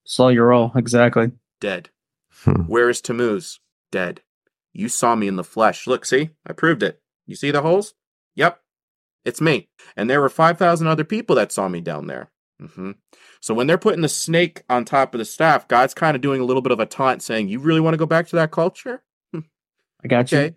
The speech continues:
Speaker 2: Well, those of you who don't wanna look towards me, you can get bitten and you can die.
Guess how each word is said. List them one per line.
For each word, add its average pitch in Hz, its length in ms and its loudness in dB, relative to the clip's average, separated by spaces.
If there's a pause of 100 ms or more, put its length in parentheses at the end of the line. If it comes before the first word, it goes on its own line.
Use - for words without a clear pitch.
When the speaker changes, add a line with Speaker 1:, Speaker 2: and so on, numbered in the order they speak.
(100)
Speaker 2:
Well, 139 100 -6
those 185 220 4
of 202 80 -4
you 196 120 0
who 190 80 2
don't 170 240 2
wanna 160 160 0
look 156 300 -4
towards 135 320 -4
me, 151 360 -2 (580)
you - 120 -4
can 202 100 2
get 165 200 2
bitten 151 240 0
and 131 120 -2
you 139 60 -2
can 107 180 -2
die. 107 440 0